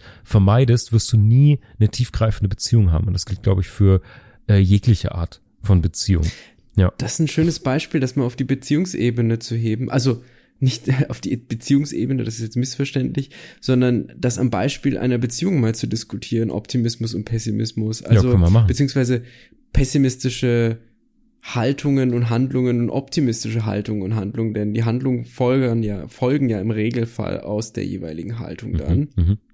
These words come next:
Speaker 2: Und wenn man da jetzt aber noch, also bevor wir da hinkommen, kurz noch zu dem, was du gesagt hast. Ich glaube, dass wirklich dieses Mindset was ganz beson-, äh, was ganz Wichtiges ist, ein ganz wichtiger Begriff, denn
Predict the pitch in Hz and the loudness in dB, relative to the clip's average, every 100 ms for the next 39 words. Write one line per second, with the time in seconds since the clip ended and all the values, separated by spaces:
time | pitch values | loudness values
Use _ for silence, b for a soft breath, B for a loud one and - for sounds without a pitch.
0 | _ _ _ _ _ - 139 127 123 B | _ _ _ _ _ -2 2 2 0 B
1 | B B B B - - 123 139 143 147 | B B B B -18 -16 -4 0 2 2
2 | 139 139 131 135 135 123 - 123 120 - | 0 -2 0 2 0 -2 -4 -4 -4 -4
3 | 139 139 131 170 175 139 151 143 147 131 | -2 2 2 2 0 -2 -2 -4 -4 -4
4 | 135 127 131 139 127 127 120 151 214 143 | -2 0 0 -2 -4 -2 0 -2 -2 -2
5 | 120 - 123 110 113 147 131 - 139 151 | -2 -4 -6 -4 -2 -2 -2 -2 -4 -4
6 | - B B B - 127 120 123 104 139 | -8 B B B -4 -2 0 0 0 -2
7 | 180 175 131 131 127 131 - 127 113 113 | -2 -2 -2 -2 -4 -4 -4 -2 0 -2
8 | - 123 120 - 113 120 180 - 190 117 | 0 0 0 -2 -4 -2 -2 -2 -2 -2
9 | - 92 107 110 110 120 135 - - 107 | -4 -6 -4 -2 -2 -4 -8 -8 -4 -4
10 | 110 104 151 226 - 117 117 117 | -4 -4 -4 -4 -2 0 0 -2